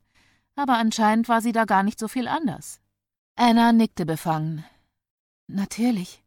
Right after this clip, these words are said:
Und dann brachte sie die Dose in die Küche, in der Hoffnung, dass das Thema damit beendet war. Sie verstand, dass ihre Familie und ihre Freunde sich um sie sorgten, aber sie hatte es satt, ständig unter Beobachtung zu stehen.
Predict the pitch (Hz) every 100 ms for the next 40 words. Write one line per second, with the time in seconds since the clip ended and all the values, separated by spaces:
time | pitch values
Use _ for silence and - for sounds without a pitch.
0 | _ _ _ _ _ _ 247 247 - 262
1 | 262 196 180 190 - 196 190 185 185 196
2 | 202 208 202 208 - 214 - 135 - _
3 | _ _ 254 262 233 247 247 240 214 196
4 | - 185 - 208 202 180 175 185 160 170
5 | 156 170 160 - 139 135 _ - _ _
6 | _ _ _ _ _ 233 254 269 269 -
7 | 240 285 - - 160 180 175 180 190 185
8 | 190 220 226 220 202 208 202 - 196 220
9 | 220 208 202 208 220 196 220 - 135 139
10 | _ _ _ _ _ - 277 240 233 226
11 | 233 196 - 202 220 - - 190 220 202
12 | 190 196 160 175 185 214 - 156 - 151
13 | - 151 151